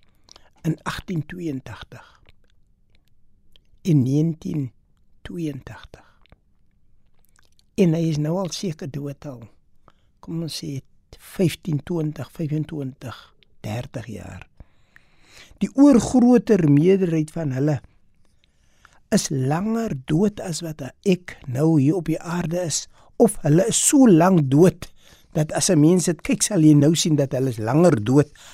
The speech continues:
as wat hulle ooit geleef het. En dit is nogal heel interessant. Want ek kan nie verstaan waarom hulle dink dat hulle nie af gaan sterf nie.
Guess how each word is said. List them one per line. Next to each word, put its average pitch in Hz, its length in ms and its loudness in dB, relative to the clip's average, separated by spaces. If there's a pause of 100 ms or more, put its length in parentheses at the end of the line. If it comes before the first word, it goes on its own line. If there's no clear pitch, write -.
(160)
as 123 160 -4
wat 135 200 -6
hulle 131 200 -2 (160)
ooit 254 400 4 (140)
geleef 113 400 -2
het. - 180 -12 (840)
En 151 100 -8
dit - 200 -12
is 190 120 -6
nogal 185 260 -12
heel 123 280 -8
interessant. 113 640 -16 (1200)
Want 170 240 -4
ek 226 140 -10 (120)
kan 240 220 -12
nie 240 240 -8
verstaan 151 640 -14
waarom 131 380 -12
hulle 120 300 -16
dink 196 400 -8 (440)
dat 127 200 -14
hulle 131 240 -8
nie 143 380 -4 (1500)
af - 160 -18
gaan 127 180 -14
sterf 117 340 -14
nie. 104 180 -14